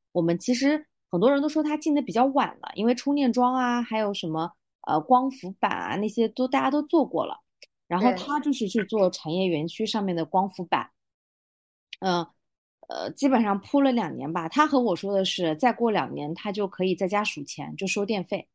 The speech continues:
Speaker 1: 那个模式就是很多产业园区原来是，
Speaker 2: 嗯。
Speaker 1: 呃，就是用国家电网的这种发电嘛。然后呢，
Speaker 2: 嗯。
Speaker 1: 如果接他的这个发电，就相当于是太阳能吧，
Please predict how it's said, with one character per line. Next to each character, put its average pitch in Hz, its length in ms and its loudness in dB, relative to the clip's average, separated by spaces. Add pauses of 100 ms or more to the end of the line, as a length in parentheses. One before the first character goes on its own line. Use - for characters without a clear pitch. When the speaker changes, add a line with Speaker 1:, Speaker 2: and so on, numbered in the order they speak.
(560)
Speaker 1:
那 370 60 2
个 285 100 6
模 180 220 2
式 262 180 2
就 247 140 2
是 233 240 -2 (160)
很 175 180 -2
多 226 140 4
产 202 180 -4
业 202 120 0
园 170 200 0
区 208 360 -6
原 175 200 2
来 170 240 -2
是， 214 200 -4
Speaker 2:
嗯。 220 320 2 (200)
Speaker 1:
呃， 131 420 0
就 170 120 -12
是 151 300 -4
用 170 240 -2
国 - 180 -2
家 202 160 2
电 240 200 0
网 165 220 -2
的 143 80 -8
这 156 120 -10
种 151 240 -8
发 165 100 -10
电 165 240 -4
嘛。 65 140 -10 (320)
然 160 120 -6
后 214 120 -2
呢， 196 100 0
Speaker 2:
嗯。 208 120 4
Speaker 1:
如 202 60 0
果 190 100 -2
接 220 320 0
他 233 260 -4
的 220 120 0
这 170 160 -2
个 156 120 -4
发 175 180 -2
电， 170 240 -2
就 170 100 -4
相 185 180 -4
当 202 220 -4
于 156 60 -4
是 175 300 -6 (360)
太 254 120 2
阳 208 180 2
能 160 200 -2
吧， 175 240 -2